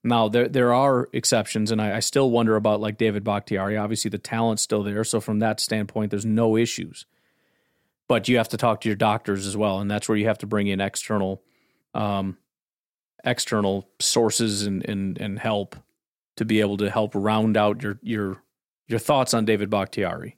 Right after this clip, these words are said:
You know, if they're saying, "Hey, look, it, it's gonna be like this for maybe another year or two with him being in and out and, and shortened practices and, and shortened workload, um,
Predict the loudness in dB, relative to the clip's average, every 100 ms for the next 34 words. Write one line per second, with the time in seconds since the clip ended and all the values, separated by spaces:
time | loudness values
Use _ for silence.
0 | _ -6 0 2 2 2 0 0 -2 -2
1 | -2 -2 -2 -2 -2 2 4 2 0 -4
2 | -2 -2 -2 -2 -2 -4 -2 0 0 0
3 | -4 -2 -2 -2 -2 -4 _ _ _ _
4 | _ _ 0 2 2 2 2 4 4 4
5 | 2 -2 -4 -4 -8 0 0 0 2 2
6 | 2 0 -2 -2 -4 -4 -4 -6 -8 -10
7 | 0 0 0 0 0 0 -2 0 0 -2
8 | -10 -20 -12 -8 -6 -6 -6